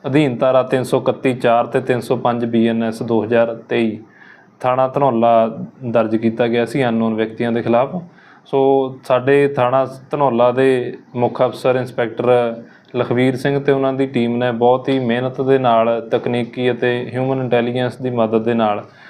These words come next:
ਇਹ ਜਿਹੜਾ ਮੁਕੱਦਮੇ ਨੂੰ ਟਰੇਸ ਕੀਤਾ, ਜਿਹਦੇ ਵਿੱਚ ਕੁੱਲ ਪਹਿਲਾਂ ਇਹਨਾਂ ਨੇ ਦੋ ਵਿਅਕਤੀ ਜੋ ਗ੍ਰਿਫਤਾਰ ਕੀਤੇ ਸੀ, ਹਰਪ੍ਰੀਤ ਸਿੰਘ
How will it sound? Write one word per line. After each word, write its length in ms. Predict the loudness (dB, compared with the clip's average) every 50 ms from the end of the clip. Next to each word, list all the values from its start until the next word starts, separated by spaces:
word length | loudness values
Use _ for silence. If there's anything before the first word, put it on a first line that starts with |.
| -20 -20 _ -8 0
ਇਹ 120 | 0 2
ਜਿਹੜਾ 240 | 2 2 2 2 2
ਮੁਕੱਦਮੇ 400 | 0 0 0 0 0 0 -2 -2
ਨੂੰ 140 | -2 -2 -2
ਟਰੇਸ 240 | 2 2 2 2 0
ਕੀਤਾ, 300 | -2 -4 -2 0 0 0
ਜਿਹਦੇ 220 | 0 0 2 2 2
ਵਿੱਚ 260 | 2 2 0 -2 -6
ਕੁੱਲ 560 | -2 0 0 0 2 2 2 2 0 -2 -8 -14 -20 -20 -20 -20 _ _ _ -4
ਪਹਿਲਾਂ 320 | -4 -2 0 0 0 0
ਇਹਨਾਂ 180 | 0 0 0 0
ਨੇ 260 | 0 0 0 -2 -4 -6 -10 -10 -8
ਦੋ 340 | -4 0 2 4 4 4
ਵਿਅਕਤੀ 640 | 4 2 0 0 -2 -2 0 0 0 0 -4 -6 -10 -14 -14 -10 -6
ਜੋ 200 | 0 2 2 2
ਗ੍ਰਿਫਤਾਰ 500 | 2 2 2 0 0 0 0 0 0 0
ਕੀਤੇ 360 | -2 -6 -8 -6 -2 -2 -2
ਸੀ, 180 | 0 0 0 2
ਹਰਪ੍ਰੀਤ 440 | 2 0 0 2 0 0 0 0 0
ਸਿੰਘ 500 | -2 -2 -2 0 0 0 0 0 0